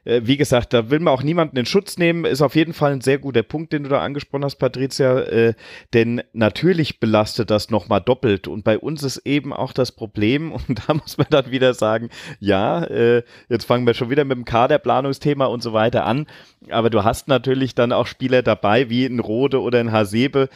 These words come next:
den ich, die ich eigentlich gerne in der, äh, Saison <laughs> etwas weniger gesehen hätte.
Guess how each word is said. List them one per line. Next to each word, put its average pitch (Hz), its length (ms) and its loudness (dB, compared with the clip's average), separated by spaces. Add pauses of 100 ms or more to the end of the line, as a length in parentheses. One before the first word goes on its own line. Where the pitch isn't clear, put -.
(280)
den 123 140 2
ich, 127 200 -4 (100)
die 117 140 -2
ich 110 120 -4
eigentlich 127 460 -2
gerne 135 320 2
in 117 140 -4
der, 123 460 4
äh, 120 120 2
Saison 117 500 -2
<laughs> - 0 -
etwas 120 540 -2
weniger 107 400 2
gesehen 92 320 -2
hätte. 143 320 2